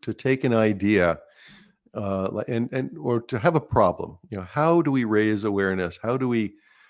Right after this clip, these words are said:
get some of the, the naysayers, eh, specifically in the Coachella Valley, to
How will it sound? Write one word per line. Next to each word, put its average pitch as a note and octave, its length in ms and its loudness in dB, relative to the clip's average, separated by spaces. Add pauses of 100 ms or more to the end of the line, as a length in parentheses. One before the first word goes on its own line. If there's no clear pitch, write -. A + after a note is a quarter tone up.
(160)
get A2 220 0
some G#2+ 280 0
of G2 140 0
the, F#2+ 300 -2
the G2 120 -6
naysayers, G2+ 840 -2
eh, - 120 -8
specifically C3+ 640 -2
in G#2 80 2
the G2 80 2
Coachella G2 540 -2
Valley, F#2+ 440 0 (680)
to G#2 440 2